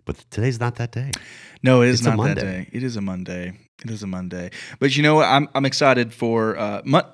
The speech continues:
Speaker 2: Mondays are kind of a, kind of a long day for me, uh, mainly because I'm in school
Speaker 1: Yeah,
Speaker 2: as well.
Speaker 1: right.
Speaker 2: And it is,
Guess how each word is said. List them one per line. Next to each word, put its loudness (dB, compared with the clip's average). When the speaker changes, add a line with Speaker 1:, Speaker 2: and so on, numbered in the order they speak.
Speaker 2:
Mondays 2
are -2
kind -4
of -4
a, -4
kind -6
of -6
a -2
long -4
day -8
for -8
me, -6
uh, -6
mainly 4
because -2
I'm -6
in -6
school -4
Speaker 1:
Yeah, -4
Speaker 2:
as -4
well. -4
Speaker 1:
right. -6
Speaker 2:
And -8
it -4
is, -6